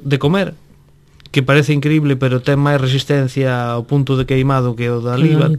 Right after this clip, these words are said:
Speaker 1: tres veces máis, o sea, imagínate o que dura. Fan cosmética, fan cremas, todas as cremas de alta gama, de marcas super reconocidas, non vamos a dicir nombres,
Speaker 2: Sí.
Speaker 1: levan aceite de
Speaker 2: Sí.
Speaker 1: camelia ou de magnolia. E despois utilízase para facer xabón,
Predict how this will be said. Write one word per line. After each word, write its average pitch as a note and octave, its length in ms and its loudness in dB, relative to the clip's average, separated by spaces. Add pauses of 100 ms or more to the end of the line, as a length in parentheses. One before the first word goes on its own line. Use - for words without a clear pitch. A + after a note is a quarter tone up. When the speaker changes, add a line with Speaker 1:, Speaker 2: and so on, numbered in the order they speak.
Speaker 1:
tres F3+ 240 6
veces D#3 320 2
máis, F3 240 -6
o C3 80 -6
sea, C3 80 -4
imagínate C3+ 400 -4
o C3 80 -4
que C#3+ 80 0
dura. F3 240 -6 (560)
Fan D3 400 4
cosmética, E3 720 -2 (320)
fan A#2+ 560 -2
cremas, F#3 720 0 (240)
todas E3 240 4
as D#3+ 160 0
cremas E3 320 0
de D#3 80 2
alta D#3+ 320 2
gama, D#3+ 400 0 (320)
de C3+ 80 2
marcas C#3 440 2
super C3 440 -4
reconocidas, C3 680 -2
non A#2 120 -4
vamos A2+ 200 -6
a A2 80 -6
dicir B2 160 -4
nombres, D#3 480 -4
Speaker 2:
Sí. D#3+ 280 -6
Speaker 1:
levan C3 280 2
aceite B2 280 -2
de C3+ 80 0
Speaker 2:
Sí. D3 40 2
Speaker 1:
camelia G3 480 0
ou F3+ 120 2
de F3+ 80 0
magnolia. B2 560 -2 (880)
E C#3+ 80 -2
despois C#3 320 0
utilízase C#3+ 400 0
para C3 160 0
facer C3+ 80 0
xabón, G3 520 -2